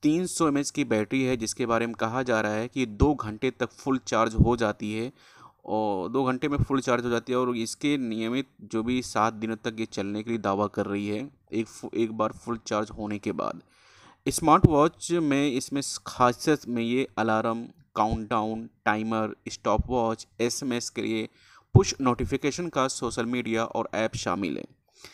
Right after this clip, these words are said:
कंपनी की ओर से इसमें म्यूजिकल, अ, कंट्रोल, कैमरा कंट्रोल और वेदर अपडेट भी इसमें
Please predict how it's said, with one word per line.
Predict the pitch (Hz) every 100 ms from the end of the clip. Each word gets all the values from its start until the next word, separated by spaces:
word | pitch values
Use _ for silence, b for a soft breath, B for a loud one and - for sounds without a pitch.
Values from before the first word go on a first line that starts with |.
| B B
कंपनी | 143 156 190
की | 208 202 196 143
ओर | 143
से | 151 - 151
इसमें | 135 143 143
म्यूजिकल, | 131 127 127 135 _ 131 127 123 -
अ, | - 110 110
कंट्रोल, | - 113 110 117 123 -
कैमरा | 107 110 117
कंट्रोल | 113 107 107 107 110 -
और | 104
वेदर | 101 110 120 -
अपडेट | 104 104 110 107 - B B _
भी | 107 120
इसमें | 139 110 - 107 110